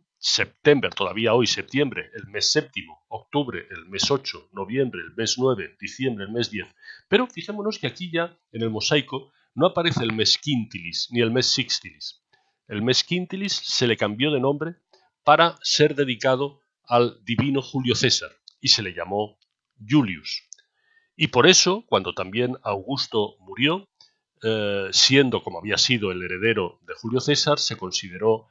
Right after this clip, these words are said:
y el gran hombre, mm, creador del Imperio Romano, se, eh, decidió también dedicarle un mes y darle su nombre. Por eso surgieron los nuevos meses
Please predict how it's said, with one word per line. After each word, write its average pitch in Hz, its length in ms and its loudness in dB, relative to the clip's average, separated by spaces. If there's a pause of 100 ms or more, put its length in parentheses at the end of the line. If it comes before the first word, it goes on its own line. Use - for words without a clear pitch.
y 95 120 -18
el - 100 -18
gran 104 260 0
hombre, 85 500 -8
mm, 87 180 -18
creador 95 500 2
del 90 140 -8
Imperio 87 320 -6
Romano, 117 420 2 (240)
se, 143 360 8
eh, 107 340 0
decidió 107 400 -2
también 107 360 -2
dedicarle 107 680 -2 (340)
un 131 440 -2 (240)
mes 110 600 2
y 123 100 -4
darle 107 260 2
su - 160 -4
nombre. - 300 -18 (160)
Por 92 160 -4
eso 98 320 -2 (220)
surgieron 107 600 -2
los 90 220 -8
nuevos 107 400 -2
meses 101 540 -4